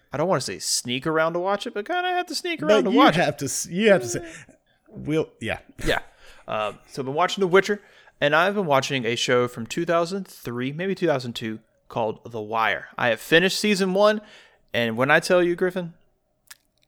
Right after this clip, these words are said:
Speaker 1: I think I could be a drug dealer in two thousand two, two thousand three era Baltimore. I think I could,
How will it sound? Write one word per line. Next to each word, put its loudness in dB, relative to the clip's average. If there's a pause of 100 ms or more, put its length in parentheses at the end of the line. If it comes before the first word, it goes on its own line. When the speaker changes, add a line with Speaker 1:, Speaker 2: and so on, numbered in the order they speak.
(520)
Speaker 1:
I 8
think -2
I 0 (300)
could -2
be -2
a -6
drug -6
dealer -2
in -6
two -4
thousand -2
two, -6
two -4
thousand -4
three -2
era 0
Baltimore. -4 (760)
I -14
think -10
I -18
could, -14